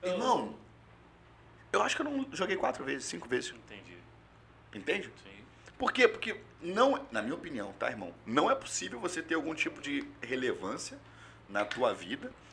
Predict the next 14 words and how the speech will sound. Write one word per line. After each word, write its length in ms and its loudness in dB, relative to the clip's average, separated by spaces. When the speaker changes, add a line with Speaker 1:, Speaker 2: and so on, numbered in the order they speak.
Speaker 2:
nos 180 -2
negócios, 680 -2
fazendo 260 -2
tudo. 220 -8
Speaker 1:
Sim, 300 -10
concordo. 360 -8
Speaker 2:
Você 80 -14
tem 100 -4
que 60 -4
sacrificar 320 -4
alguma 200 -6
coisa. 240 -10
Speaker 1:
Concordo. 340 -8
Speaker 2:
Entende? 360 -2